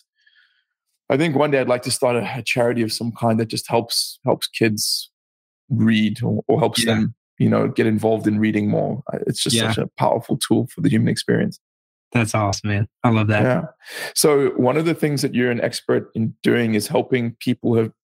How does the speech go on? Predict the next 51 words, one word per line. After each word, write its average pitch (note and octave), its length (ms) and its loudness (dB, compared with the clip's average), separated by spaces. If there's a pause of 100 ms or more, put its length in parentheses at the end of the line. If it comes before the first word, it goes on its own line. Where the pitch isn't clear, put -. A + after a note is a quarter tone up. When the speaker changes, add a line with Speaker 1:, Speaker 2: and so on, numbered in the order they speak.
Speaker 1:
just - 380 -2
too - 180 0
many B2 180 2
ideas G#2+ 760 0 (100)
for - 320 -4
book, B2+ 220 2
Speaker 2:
Mm. A#2+ 120 -2
Speaker 1:
for C3 120 -2
their A#2 140 2
book, A2 340 -4 (340)
narrow A#2 320 2
it A2+ 100 -6
down G#2+ 320 0
to, - 140 -2
to - 220 -2
one A2+ 280 0
key A#2 200 -2
idea. A2 520 0
How, A#2 100 -2
how C3+ 160 2
do C#3 80 0
you C3+ 40 2
do B2+ 120 2
that? - 140 0
Do - 80 -4
you - 40 0
have A#2+ 40 -2
any B2 120 -2
tips - 240 -2
on B2 80 0
that? - 160 -2 (440)
Speaker 2:
Yeah. D#3+ 320 2
So, D#3+ 380 0 (420)
you G3 120 2
know, F3 60 2
there's D#3 120 0
probably F3 320 0
people D#3 260 0
listening, D3+ 380 0
they're C#3+ 200 -2
probably D3+ 340 -2
in C3 180 -2
one C3+ 140 -2
of B2 100 -6
two C#3 180 0
camps, C3+ 420 -4
either C3 380 0 (320)
maybe E3+ 220 2
three C#3+ 240 0
camps. A2+ 460 -2 (360)
Either C#3 440 0